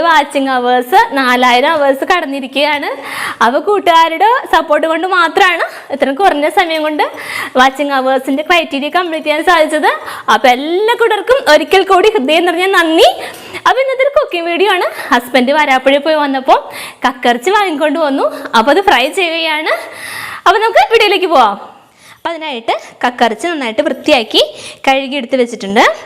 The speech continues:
തേങ്ങാക്കൊത്ത്, മുളക് പൊടി, പച്ചമുളക്, കൊല്ലമുളക് ചതച്ചെടുത്ത് വെച്ചിട്ടുണ്ട്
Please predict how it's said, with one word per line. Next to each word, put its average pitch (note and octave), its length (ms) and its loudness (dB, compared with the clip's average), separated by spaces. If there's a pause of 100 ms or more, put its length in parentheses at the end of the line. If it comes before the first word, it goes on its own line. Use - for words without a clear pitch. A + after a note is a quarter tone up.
(1300)
തേങ്ങാക്കൊത്ത്, A#3 580 2 (1120)
മുളക് A#3+ 380 0
പൊടി, A3 240 2 (960)
പച്ചമുളക്, A#3 720 0 (1000)
കൊല്ലമുളക് A#3+ 440 0 (100)
ചതച്ചെടുത്ത് A#3+ 480 2
വെച്ചിട്ടുണ്ട് G#3 380 0